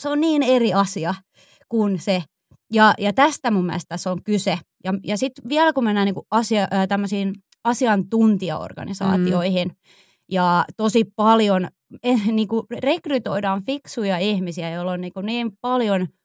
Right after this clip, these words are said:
Speaker 1: annettavaa ja intohimoa ja, ja luovuutta
Speaker 2: Visiota.
Speaker 1: ja kaikkea.
Speaker 2: Mm.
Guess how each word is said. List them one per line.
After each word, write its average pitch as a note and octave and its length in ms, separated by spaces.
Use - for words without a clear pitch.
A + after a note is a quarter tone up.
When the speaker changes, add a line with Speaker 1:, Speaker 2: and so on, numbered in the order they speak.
Speaker 1:
annettavaa F#3+ 720
ja F3 120
intohimoa F3+ 840
ja, E3 420
ja F#3 180
luovuutta A3 460
Speaker 2:
Visiota. F3 560
Speaker 1:
ja E3 160
kaikkea. G#3 580
Speaker 2:
Mm. F#3+ 80